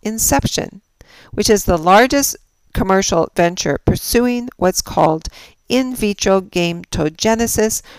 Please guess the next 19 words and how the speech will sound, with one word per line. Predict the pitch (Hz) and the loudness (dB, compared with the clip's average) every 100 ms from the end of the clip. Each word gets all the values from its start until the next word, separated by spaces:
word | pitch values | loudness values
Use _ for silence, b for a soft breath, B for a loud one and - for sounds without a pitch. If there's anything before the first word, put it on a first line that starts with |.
| B | B
which | 185 - | 0 2
refers | 170 170 185 202 220 | 0 0 2 2 2
to | - | -4
turning | 170 - 185 185 175 | -6 -4 -2 -4 -6
adult | - - 214 240 - | -10 0 2 2 0
cells | - 175 170 | 0 2 0
into | - 165 170 | -6 -8 -10
game | - 190 220 226 202 _ _ - | -2 -2 0 -4 -14 _ _ -8
eats, | 165 170 - - - _ _ | -6 -6 -6 -6 -8 _ _
I'm | 139 | -14
not | 147 147 | -10 -10
sure | - 190 | -4 0
I | 208 | 0
pronounced | 247 269 269 | 0 -2 -2
that, | 208 202 - B B B | 0 0 -2 B B B
sperm | - - 185 170 170 - | -6 2 4 4 0 -2
or | 185 185 | 2 2
egg | 156 147 147 - | 0 -4 -6 -10
cells. | - - - - - | -4 -4 -4 -10 -10